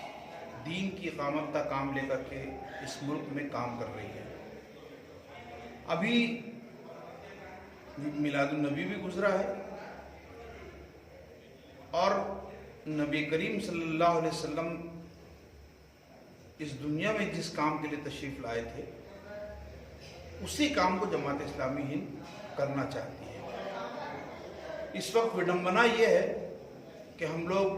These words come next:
مہا پروکتا اور انتم سندیشٹا محمد صلی اللہ علیہ وسلم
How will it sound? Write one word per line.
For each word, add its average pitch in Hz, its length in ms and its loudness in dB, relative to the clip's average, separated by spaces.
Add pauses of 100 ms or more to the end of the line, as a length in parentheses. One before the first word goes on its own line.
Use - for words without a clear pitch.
(2000)
مہا 147 280 2 (100)
پروکتا 156 460 6 (1000)
اور 139 160 2
انتم 143 340 0
سندیشٹا 160 640 2 (500)
محمد 147 420 -2
صلی 139 200 2
اللہ 139 340 4
علیہ 147 100 2
وسلم 139 420 0